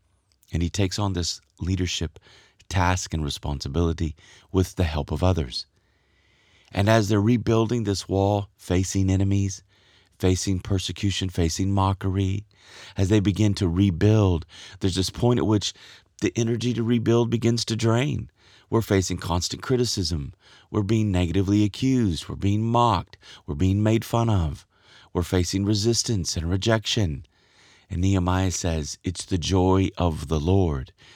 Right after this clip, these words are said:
that is your strength." Joy offers us strength. No doubt, friends,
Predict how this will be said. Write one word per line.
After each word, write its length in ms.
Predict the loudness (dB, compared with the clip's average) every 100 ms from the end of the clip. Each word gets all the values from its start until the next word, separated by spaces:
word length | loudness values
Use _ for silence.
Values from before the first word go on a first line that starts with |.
| _
that 120 | -2 0
is 180 | 0
your 120 | -2 -4
strength." 500 | -6 -6 -6 -8 -18 _ _ _ _ _ -20 -16 -4
Joy 600 | 4 6 6 4 2 0 0
offers 480 | 0 0 0 -4 -2
us 320 | -2 -4 -10 _
strength. 580 | -8 -6 -4 -6 -8 -18 _ _ _ _ _ _ _ _ _ -6
No 240 | 2 4
doubt, 300 | 6 4 4
friends, 420 | 0 -2 -2 -8